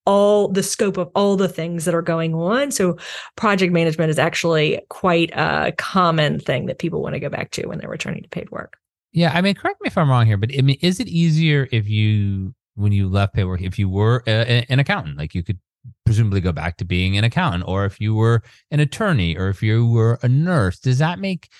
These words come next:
Speaker 2: the reentry easier, or are there similar obstacles that a person with, with that kind of professional background
Speaker 1: Yeah,
Speaker 2: would,
Speaker 1: so
Speaker 2: would
Speaker 1: I
Speaker 2: also
Speaker 1: would
Speaker 2: face?
Speaker 1: What makes it easier to go back to paid work is something like accounting or bookkeeping, right? Something that hasn't really changed a lot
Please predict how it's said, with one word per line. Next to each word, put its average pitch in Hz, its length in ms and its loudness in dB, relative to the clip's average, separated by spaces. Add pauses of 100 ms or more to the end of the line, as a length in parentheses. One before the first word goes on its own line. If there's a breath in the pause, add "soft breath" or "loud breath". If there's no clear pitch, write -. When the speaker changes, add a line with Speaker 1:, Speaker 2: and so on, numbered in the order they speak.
(220 soft breath)
Speaker 2:
the 147 100 0
reentry 135 800 0 (180)
easier, 247 720 -2
or 165 260 2
are 143 200 2
there 135 280 2
similar 131 800 2
obstacles 95 840 -2
that 87 240 -2
a 85 60 -12
person 87 380 -8
with, 80 140 -6 (140)
with 85 180 -10
that - 260 -8
kind 90 140 -4
of 78 80 -6
professional 78 380 -10
background 71 560 -14 (260 loud breath)
Speaker 1:
Yeah, 190 220 0
Speaker 2:
would, 165 80 0
Speaker 1:
so 151 240 2
Speaker 2:
would 175 80 0
Speaker 1:
I 254 140 2
Speaker 2:
also 359 160 4
Speaker 1:
would - 100 -4
Speaker 2:
face? - 320 -8 (500)
Speaker 1:
What 240 680 0
makes 226 360 2
it 196 200 0
easier 226 500 0
to 311 60 -2
go 302 180 0
back 311 240 -2
to 302 120 -14
paid 294 220 -10
work 294 280 0
is 196 180 0
something 196 480 2
like 170 480 0
accounting 190 480 -2
or 175 140 -2
bookkeeping, 160 880 -6
right? 175 260 0
Something 220 300 2
that 175 100 2
hasn't 190 480 0
really 170 320 0
changed 185 640 -2
a 185 100 0
lot 175 640 0